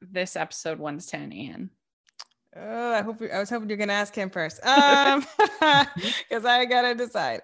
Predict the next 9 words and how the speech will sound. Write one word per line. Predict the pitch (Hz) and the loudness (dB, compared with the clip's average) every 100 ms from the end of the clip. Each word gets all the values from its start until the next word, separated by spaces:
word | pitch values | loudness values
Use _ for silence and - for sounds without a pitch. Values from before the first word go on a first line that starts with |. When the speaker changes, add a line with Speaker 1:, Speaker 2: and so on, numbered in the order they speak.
| - | -4
Speaker 2:
Um, | 226 220 214 208 214 214 _ _ _ - _ _ _ - | -2 0 -2 -4 -6 -8 _ _ _ -20 _ _ _ -8
I | 311 | -6
would | 480 453 | -4 -6
say, | - 349 330 320 311 302 302 302 302 302 | -6 0 2 2 0 0 -2 -4 -4 -6
like, | 285 233 208 - | -6 -8 -8 -8
a | 175 165 165 165 175 | -6 -4 -6 -8 -10
six | - 269 | -10 -10
point | - 294 - | -6 -6 -2
five. | 254 247 285 | -2 -2 -4